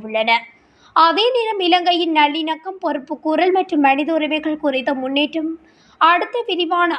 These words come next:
அறிக்கை இரண்டாயிரத்தி இருபத்தி ஏழு செப்டம்பரில் பேரவையில் முன்வைக்கப்பட உள்ளது. இந்த தீர்மானத்தின்படி, இலங்கை பொறுப்புக்கூறல் திட்டத்தின் காலமும் நீடிக்கப்பட உள்ளது.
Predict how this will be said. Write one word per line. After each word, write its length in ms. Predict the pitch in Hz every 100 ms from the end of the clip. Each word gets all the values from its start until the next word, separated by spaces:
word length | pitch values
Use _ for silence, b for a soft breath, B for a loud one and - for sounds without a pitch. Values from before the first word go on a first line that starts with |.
| 262
அறிக்கை 280 | 285 302 349 349
இரண்டாயிரத்தி 360 | 302 311 339
இருபத்தி 340 | 339 294 294 277
ஏழு 260 | 311 294 214 220 B B -
செப்டம்பரில் 720 | 370 339 466 480 440 381 359 359
பேரவையில் 560 | 311 320 302 311 359 330
முன்வைக்கப்பட 600 | 302 302 - - 359 349
உள்ளது. 380 | - 220 214 220 226 - _ b b -
இந்த 240 | 247 254
தீர்மானத்தின்படி, 800 | 311 285 294 302 302 311 311 285 359 320
இலங்கை 280 | 311 302 320
பொறுப்புக்கூறல் 720 | 311 277 254 302 311 294 294 302
திட்டத்தின் 400 | 269 285 311 302
காலமும் 520 | 311 339 294 220 233 - b b b
நீடிக்கப்பட 600 | 285 330 403 415 392 359 285
உள்ளது. 360 | 214 214 226